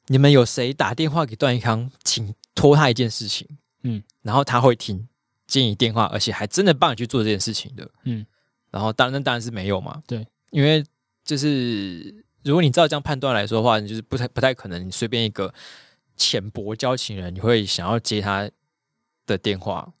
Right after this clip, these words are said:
Speaker 2: 对。
Speaker 1: 甚至是在帮他就是去拜托卖人情这种事情。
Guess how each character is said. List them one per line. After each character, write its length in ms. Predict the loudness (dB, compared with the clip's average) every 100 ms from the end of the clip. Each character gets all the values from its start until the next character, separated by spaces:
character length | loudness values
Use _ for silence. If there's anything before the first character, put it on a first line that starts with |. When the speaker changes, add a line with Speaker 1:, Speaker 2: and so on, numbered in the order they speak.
| _
Speaker 2:
对。 120 | -4
Speaker 1:
甚 160 | -4 -6
至 120 | -8
是 160 | -8 -2
在 180 | -2 0
帮 200 | -2 -6
他 160 | -6 -8 _
就 100 | -12 -10
是 120 | -8
去 160 | -10 -2
拜 160 | 0 0
托 320 | -4 -8 -8 -2
卖 160 | 0
人 180 | 0 -4
情 180 | -8 -6
这 100 | -6
种 100 | -4
事 160 | -6 -6
情。 180 | -10